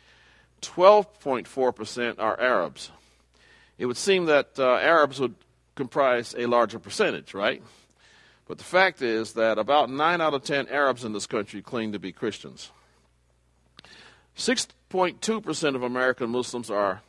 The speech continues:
African. Three point eight are Iranians. And let me make a comment about Iranians. The Iranians, along with the African Americans, are one of the most responsive Islamic groups to the gospel, but there,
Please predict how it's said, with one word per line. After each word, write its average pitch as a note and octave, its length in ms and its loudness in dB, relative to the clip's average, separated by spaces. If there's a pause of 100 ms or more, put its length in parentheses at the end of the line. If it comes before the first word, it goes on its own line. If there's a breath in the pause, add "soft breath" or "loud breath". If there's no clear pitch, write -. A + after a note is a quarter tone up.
(160)
African. F3+ 580 -2 (640 soft breath)
Three E3+ 260 -2
point C3+ 500 -4
eight D3+ 380 -2
are G#2 340 -2
Iranians. D#3+ 800 -6 (800 soft breath)
And E3 120 -8
let G3+ 80 -4
me G3+ 120 -4
make E3 260 -6
a A#2+ 60 -4
comment C3 320 -2
about G#2 240 2
Iranians. F#2+ 680 -4 (1080 soft breath)
The A2+ 160 -4
Iranians, D3 800 -2 (560 soft breath)
along F#3+ 380 6
with G3+ 80 2
the C#3+ 140 0
African D3 320 2
Americans, A#2 460 -2
are G#2+ 80 -4
one C3+ 160 -2
of B2 100 -4
the A#2 60 -4
most A2+ 340 -4 (100)
responsive E3 1040 -4 (360 soft breath)
Islamic B2+ 540 -2
groups A2+ 300 -2
to A2 140 -8
the G2+ 100 -6
gospel, E2+ 560 -2
but F#2+ 120 -10
there, A2+ 200 -4